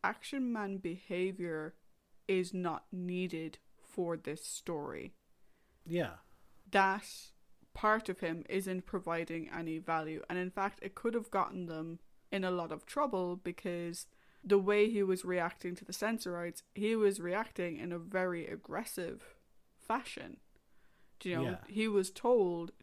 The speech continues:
Speaker 1: "Don't engage with them, don't fight them, don't attack them." And yet when they're walking towards him and Bra-, Barbara, his instinct was to grab a pipe.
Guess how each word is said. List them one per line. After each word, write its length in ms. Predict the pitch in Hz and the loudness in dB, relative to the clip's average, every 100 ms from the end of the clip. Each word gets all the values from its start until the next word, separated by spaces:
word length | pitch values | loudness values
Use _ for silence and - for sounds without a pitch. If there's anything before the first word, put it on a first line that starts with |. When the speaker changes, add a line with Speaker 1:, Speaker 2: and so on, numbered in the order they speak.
| - | -2
Speaker 1:
"Don't 300 | 190 196 196 | 0 0 -2
engage 400 | 175 180 196 185 | -4 0 2 0
with 100 | - | -4
them, 220 | 165 175 | -8 -4
don't 300 | 190 185 185 | -2 0 -2
fight 360 | - 175 196 | -4 -4 -4
them, 240 | - 165 170 | -6 -8 -4
don't 340 | 180 180 175 - - - _ _ - | -4 -2 -4 -10 -20 -20 _ _ -14
attack 460 | - 196 247 - | -4 -2 -2 -6
them." 260 | - - - _ - - - - - | -10 -10 -12 _ -20 -20 -20 -20 -4
And 120 | 196 185 | 0 2
yet 160 | 185 | 2
when 140 | 196 185 | 0 2
they're 160 | 185 | 2
walking 460 | 185 185 208 - 190 | 2 0 0 -2 -6
towards 360 | - 185 175 | -4 -4 -4
him 160 | - 175 | -4 -6
and 140 | 165 | -6
Bra-, 300 | 165 202 220 220 - | -2 0 0 -4 -6
Barbara, 440 | - 202 220 - - - - | 0 2 2 -4 -6 -12 0
his 180 | 214 208 | 0 2
instinct 440 | 214 247 - 180 175 | 2 2 2 -2 -2
was 120 | 185 | -6
to 80 | 190 | -6
grab 240 | 180 170 | 0 0
a 60 | 135 | 0
pipe. 400 | - 247 196 | -2 -2 -2